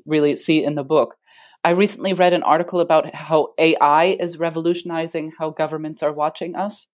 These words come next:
for example. In George Orwell's nineteen eighty-four, there weren't enough people to watch all the surveillance cameras all the time. But A I can watch all of the surveillance cameras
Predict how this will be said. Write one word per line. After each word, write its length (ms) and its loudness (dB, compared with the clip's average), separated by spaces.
for 120 -4
example. 640 -2
In 100 0
George 320 2
Orwell's 480 2
nineteen 340 -4
eighty-four, 520 -2
there 140 -6
weren't 280 0
enough 340 -6
people 540 -6
to 120 4
watch 480 4
all 140 4
the 80 -6
surveillance 580 -2
cameras 400 -10
all 260 -4
the 120 -12
time. 480 -4
But 200 -2
A 180 2
I 540 4
can 160 -6
watch 280 4
all 240 6
of 100 -4
the 80 -4
surveillance 560 -6
cameras 440 -10